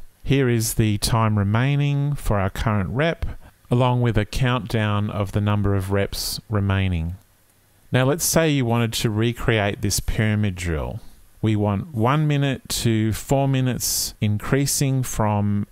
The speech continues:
eighteen to twenty-four strokes per minute in four steps for a total of sixteen minutes. So we enter our start values, step changes, and reps.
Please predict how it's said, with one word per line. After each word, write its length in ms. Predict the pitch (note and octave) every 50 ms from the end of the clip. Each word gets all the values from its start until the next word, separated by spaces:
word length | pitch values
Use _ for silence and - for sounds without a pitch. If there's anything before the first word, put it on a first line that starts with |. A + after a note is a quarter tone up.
| - -
eighteen 420 | A#2 A#2 A#2 A2+ A2+ A2+ A2 A2 G#2+
to 80 | G#2
twenty-four 540 | G2+ - - A2 G#2 G#2 G2+ - - G2+ G2
strokes 440 | - - - - G2+ F#2 F#2 F#2+ -
per 220 | - - - E2+
minute 400 | F2 G2 A#2 C#3 C3+ B2 A#2+ G2+ - _ _ -
in 160 | G#2+ G#2 G2+
four 340 | - - - A#2 G2+ G2 G2
steps 720 | - - - - G2 E2+ D2 - - - - - - - - -
for 280 | - - - A#2 A2
a 40 | G#2+
total 720 | - - - - B2 B2 A#2+ A#2+ A#2+ A#2+ A2+ A2+ A2+ G#2+ -
of 260 | - G2 F#2 F#2 F#2+
sixteen 640 | - - - - G#2 - - - - F#2+ F2+ F2+ F2
minutes. 560 | F2 F2+ E2+ C#2 - - - - - - - - _ _ _ _ _ _ - - - - - - -
So 220 | - - - A2 G#2+
we 180 | G#2+ G#2+ A2+
enter 200 | A#2+ B2+ C3+ B2
our 160 | G#2+ G2 F#2+ G2
start 540 | - - - - - C#3 C#3 C#3+ C#3 -
values, 840 | C3+ C3 B2 A#2+ A#2+ A#2+ A#2 A2+ A2+ A2 G#2+ G#2+ A2 - - - - -
step 440 | - - - - - - B2 - -
changes, 880 | - - A2+ G2 F#2+ F#2+ F#2+ F#2 F#2+ F#2+ F2+ F2+ F#2 F#2 - - - - - -
and 240 | G2+ G2 F#2+ F#2 F2+
reps. 480 | E2+ D2+ - - - - - - -